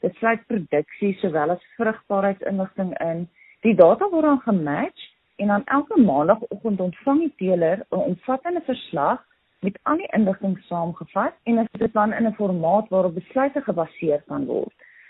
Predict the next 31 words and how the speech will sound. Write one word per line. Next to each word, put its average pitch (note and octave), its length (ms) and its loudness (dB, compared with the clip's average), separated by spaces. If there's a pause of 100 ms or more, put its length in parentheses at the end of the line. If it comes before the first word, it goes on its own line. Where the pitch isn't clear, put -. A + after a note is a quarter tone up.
(140)
Die A3+ 220 10
boer C4 320 6
ontvang D#4 480 4
ook F4 160 0
'n - 100 -2
paar C4+ 280 2
aksielyste G3 720 0
wat F#3 140 0
hy G#3 140 2
dadelik D#3+ 440 2
op G3 140 -6
kan G3+ 200 0
reageer F3 720 -2 (300)
wat E3 180 2
vir F3+ 140 2
hom F3+ 260 4
noodsaaklik F#3 800 -2
is. - 320 -6 (400)
Dis A#3 200 0
byvoorbeeld B3+ 800 2
jou G#3 200 2
voltooide G3+ 480 0
laktasies, E3+ 800 -4
jou F#3 160 0
verse A3 460 0
wat G3 200 -2
ouer F#3+ 280 -2
is F3+ 120 -8
as F3 140 -12
twee E3+ 320 -4
jaar, C3 400 -2